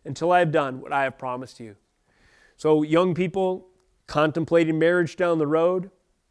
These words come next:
uh, those of us who are already married, those of us who have been privileged to welcome children into our homes, those of us younger kids who have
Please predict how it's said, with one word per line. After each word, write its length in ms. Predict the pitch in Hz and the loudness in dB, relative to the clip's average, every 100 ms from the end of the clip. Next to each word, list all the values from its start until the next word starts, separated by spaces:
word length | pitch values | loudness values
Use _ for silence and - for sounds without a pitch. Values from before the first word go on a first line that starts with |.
| - 135 | -20 -14
uh, 120 | 127 | -6
those 320 | 143 160 147 | 0 0 0
of 80 | 151 | -2
us 240 | 170 160 | -2 -2
who 100 | 180 | -4
are 180 | 165 160 | -2 -2
already 480 | 160 165 170 170 165 | -2 0 0 0 0
married, 460 | 147 151 165 185 185 _ _ _ _ _ _ | -2 -4 -4 -6 -10 _ _ _ _ _ _
those 260 | 151 160 147 | -4 -2 -2
of 140 | 143 | -2
us 340 | 156 160 - - | -2 -2 -4 -8
who 140 | 147 | -4
have 140 | 147 135 | -2 -2
been 200 | 151 147 | -4 -4
privileged 460 | - 165 165 - | -4 -2 -2 -4
to 60 | 147 | -2
welcome 360 | 156 156 147 | -2 -2 -8
children 480 | 135 - 165 165 170 | -10 -6 -4 -4 -4
into 260 | 165 160 147 | -4 -6 -6
our 120 | 139 | -8
homes, 640 | - 170 175 190 190 - _ _ _ _ _ | -10 -10 -10 -12 -16 -20 _ _ _ _ _
those 240 | - 151 147 | -4 -4 0
of 80 | 165 | 0
us 220 | 151 - | 0 0
younger 340 | 160 160 160 | 0 2 -2
kids 460 | - 160 170 165 - | -4 -4 -2 -2 -6
who 80 | 147 | -8
have 340 | 139 147 | -6 -6